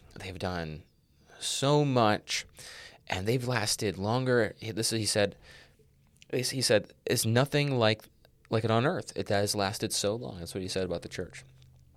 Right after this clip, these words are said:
And he's right, because an average business will only last, you know, ten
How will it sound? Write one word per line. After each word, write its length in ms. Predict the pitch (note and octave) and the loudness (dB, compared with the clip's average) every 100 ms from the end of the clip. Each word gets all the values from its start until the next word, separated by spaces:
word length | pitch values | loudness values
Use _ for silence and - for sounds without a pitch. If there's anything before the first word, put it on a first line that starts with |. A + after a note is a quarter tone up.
| _ - | _ -8
And 100 | B2+ | -4
he's 140 | A2 | 0
right, 240 | A2 D#3 - | 4 2 2
because 300 | F#2+ G2+ G#2 | 0 0 2
an 100 | G2+ | 4
average 320 | A#2 A#2+ G#2 | 4 4 2
business 320 | A2+ A2 G2 | 0 0 0
will 160 | G2+ D#2 | 2 2
only 440 | G2+ G#2 F#2+ F2+ - - - | 2 2 2 0 -8 -20 -8
last, 720 | F2 F#2 G#2 F2+ - - - - | 2 2 2 -2 -6 -8 -16 -12
you 120 | F2+ | -8
know, 60 | E2+ | -4
ten 640 | - G2 F#2+ F#2 F2+ F2 | 0 2 0 0 -4 -6